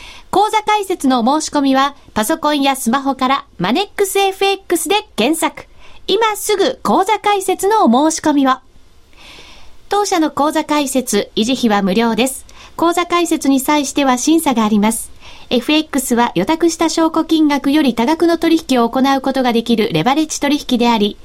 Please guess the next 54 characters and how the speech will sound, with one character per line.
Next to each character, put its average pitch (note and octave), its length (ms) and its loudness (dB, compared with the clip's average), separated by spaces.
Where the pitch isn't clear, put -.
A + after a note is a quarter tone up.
取 E4 260 0
引 F4 100 0
対 F4+ 180 2
象 D4+ 200 0
で D4 160 2
あ C#4+ 40 2
る B3 120 2
通 F4 260 0
貨 D4 140 0
の A#3+ 100 2
価 G#3 140 -2
格 C4 240 0
や B3 140 2
金 C#4 200 2
利 D4 140 2
の C#4+ 100 2
変 B3+ 240 2
動 A#3+ 160 2
に A#3 160 2
よ G#3 100 0
り、 G#3 200 -2
予 A3 100 2
託 B3 240 0
し - 60 -4
た B3+ 140 -2
証 A#3+ 200 0
拠 A#3+ 120 0
金 A#3 200 2
額 G3+ 240 -2
を G3+ 80 2
上 D4+ 160 2
回 F4 160 0
る D#4+ 80 2
損 D4 260 2
失 C#4+ 160 -2
が C4+ 140 2
生 C4+ 220 0
じ B3 100 0
る B3+ 80 2
恐 B3+ 180 0
れ A3+ 120 0
が F#3+ 80 2
あ F#3 40 2
り F3+ 120 -2
ま F3+ 100 2
す。 - 160 -8
お C#4 80 0
取 F#4 260 0
引 D#4+ 80 2
の D4 80 2
前 C#4+ 200 2
に B3+ 100 4
は A#3 120 2
必 A#3 120 0